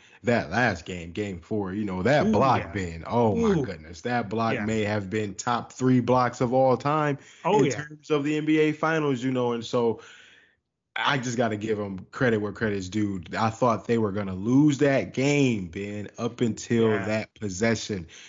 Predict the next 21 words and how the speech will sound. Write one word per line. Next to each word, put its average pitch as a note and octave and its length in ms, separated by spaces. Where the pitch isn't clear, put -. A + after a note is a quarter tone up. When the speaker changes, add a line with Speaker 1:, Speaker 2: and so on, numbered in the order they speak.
Speaker 1:
Look, D#4 240
look - 160
at B3 100
what C4 120
he C3 120
did. B2+ 380
He's, B2+ 260
he's D3+ 380
helping F#3+ 540
on D3+ 240
Devin C3 320
Booker. F#2 420
He's - 80
helping A2+ 300
on A#2 200
Devin. - 380
Then D3 280
he D#3 140
loses D3+ 360
his C#3 240
man, G#2 380